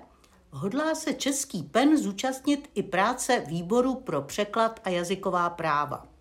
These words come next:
I ten se sejde online dne dvacátého prvního září.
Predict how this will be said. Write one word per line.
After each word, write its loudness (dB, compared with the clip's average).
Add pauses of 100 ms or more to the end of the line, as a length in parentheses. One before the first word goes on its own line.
(840)
I 4
ten 4
se -4
sejde 0
online 4 (240)
dne 0
dvacátého 2
prvního 0
září. 0